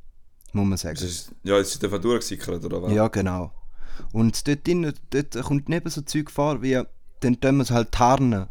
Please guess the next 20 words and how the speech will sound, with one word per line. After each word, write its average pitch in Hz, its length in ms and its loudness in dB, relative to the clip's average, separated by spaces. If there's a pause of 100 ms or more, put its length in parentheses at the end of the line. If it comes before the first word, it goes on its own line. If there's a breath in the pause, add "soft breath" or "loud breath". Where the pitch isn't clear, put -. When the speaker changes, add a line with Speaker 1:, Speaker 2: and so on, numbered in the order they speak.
Speaker 1:
als 107 180 0
Verteidigungskrieg. 101 960 -2 (260)
Dann 120 120 2
tun 139 200 8
wir 135 80 8
da 117 100 6
halt 123 320 2
einfädeln. 110 640 2 (600 soft breath)
Ähm, 110 300 2
über, 113 520 2
weißt, 120 340 0
da 113 160 0
ist 120 140 0
ja 139 60 2
etwas, 123 300 -2
da 117 120 0
macht 123 260 2
die 123 60 2
Menschheit 123 360 2
schon 107 220 -2